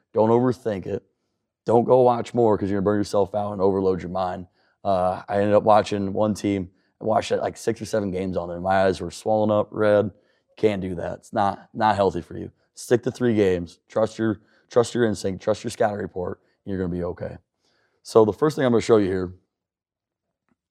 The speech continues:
is my legal pad that I do. So the first thing I do is I write down hash, formation, play, motion, run, pass. So here's a scouting report of one game that I pulled from a team. So we got hash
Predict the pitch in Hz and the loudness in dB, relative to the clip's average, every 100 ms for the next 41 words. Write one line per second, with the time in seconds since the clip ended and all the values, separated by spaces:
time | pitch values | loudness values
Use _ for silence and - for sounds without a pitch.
0 | - 98 98 87 95 95 95 90 87 87 | -2 2 4 2 0 0 0 -2 -2 -2
1 | 87 90 90 87 - _ _ _ _ _ | -2 -4 -4 -8 -14 _ _ _ _ _
2 | _ _ _ _ _ _ _ _ _ _ | _ _ _ _ _ _ _ _ _ _
3 | _ _ _ - - 120 113 110 113 110 | _ _ _ -2 6 8 8 4 2 -4
4 | - 127 123 117 117 117 107 101 101 98 | -4 0 2 4 4 2 0 2 0 0
5 | - 98 120 123 - 110 107 107 - 95 | -4 0 4 4 0 -2 2 0 -2 -2
6 | - 104 104 98 101 98 - 98 95 113 | 4 6 4 2 2 0 -2 -8 -2 2
7 | 113 101 104 - - - 120 113 110 135 | 2 2 0 -2 -14 2 6 8 6 4
8 | 127 113 - 110 104 104 - 101 101 _ | 2 2 0 -2 -2 -2 -2 -2 -2 _
9 | _ _ - 104 101 98 95 101 107 104 | _ _ -4 0 4 4 4 2 2 2
10 | 104 101 92 - 98 92 95 - 95 92 | 2 2 0 -2 -4 -4 -8 -6 -6 -6
11 | 98 92 95 90 92 113 110 107 | -4 -2 -2 -2 2 4 4 0